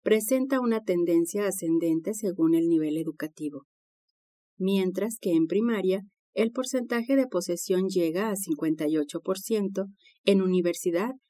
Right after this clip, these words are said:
alcanza noventa y siete por ciento. Por su parte,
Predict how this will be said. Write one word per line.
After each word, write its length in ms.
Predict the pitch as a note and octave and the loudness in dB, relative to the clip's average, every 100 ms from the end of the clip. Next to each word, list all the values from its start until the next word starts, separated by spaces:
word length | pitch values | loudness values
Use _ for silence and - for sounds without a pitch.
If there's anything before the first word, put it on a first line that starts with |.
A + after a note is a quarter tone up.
| _ | _
alcanza 600 | - E3+ - G3 G3+ A3 | 0 0 2 0 0 -2
noventa 360 | A#3 F3 E3 E3 | -2 -2 -2 -4
y 80 | E3 | -4
siete 360 | - F3+ F#3 | -2 -2 -2
por 200 | F3+ E3+ | -4 -6
ciento. 420 | - E3 D3+ D3 D3+ _ _ _ _ _ _ _ _ _ _ - | -2 0 0 -2 -12 _ _ _ _ _ _ _ _ _ _ 2
Por 220 | A3 A3 | 4 4
su 160 | C4 | 0
parte, 460 | C4 A3+ F#3+ G3 G#3+ | 2 2 2 0 -4